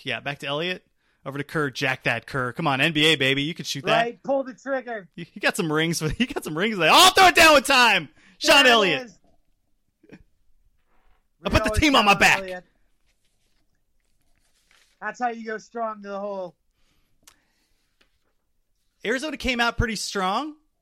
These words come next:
Speaker 1: And the, and this press is kinda tripping him up, but it's still pretty competitive, which is good because, "Mm, I don't know if that's gonna be the case for a while, Ryan." King foul down low.
Speaker 2: Yeah, this team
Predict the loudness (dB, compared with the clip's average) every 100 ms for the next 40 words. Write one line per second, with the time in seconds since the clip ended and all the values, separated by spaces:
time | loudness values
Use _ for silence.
0 | _ -12 -10 -6 -6 -6 -8 -10 -10 -6
1 | -6 -6 -10 -8 -8 -8 -10 -10 -8 -6
2 | -6 -6 -10 -10 -8 -8 -6 -8 -6 -6
3 | -8 -10 _ _ -14 -6 -4 -2 -4 -10
4 | -12 -12 -6 -4 -4 -6 -6 -6 -6 -10
5 | -8 -6 -6 -6 -10 -8 -6 -4 -4 -2
6 | -2 -2 -4 0 0 2 0 0 -2 -8
7 | -4 -4 -4 -2 -2 -2 -6 -8 -8 -6
8 | -6 -6 -10 -18 -18 -16